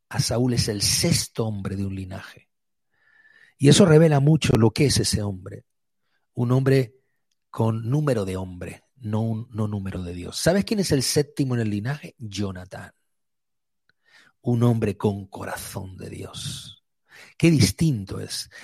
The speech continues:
Fíjese, Saúl significa pedido por los hombres, pedido a Dios por los hombres. O sea, danos, danos lo que queremos, Dios, dame lo que yo quiero.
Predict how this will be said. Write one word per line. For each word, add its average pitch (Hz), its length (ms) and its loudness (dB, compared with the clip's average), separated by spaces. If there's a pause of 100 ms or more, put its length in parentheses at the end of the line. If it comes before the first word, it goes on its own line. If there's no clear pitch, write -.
(160)
Fíjese, - 580 0 (720)
Saúl 156 720 6 (140)
significa 123 920 -2 (340)
pedido 123 640 2
por 98 180 2
los 95 260 -6
hombres, 87 420 -8
pedido 156 560 2
a 135 80 0
Dios 123 540 -2 (600)
por 123 180 8
los 110 300 0
hombres. 107 460 -2
O 113 40 -2
sea, 120 280 0
danos, 151 680 0
danos 151 540 0
lo 117 100 0
que 107 140 -10
queremos, 101 500 -4
Dios, 101 240 -10
dame 180 380 2
lo 120 160 2
que 113 120 -4
yo 107 160 0
quiero. - 460 -16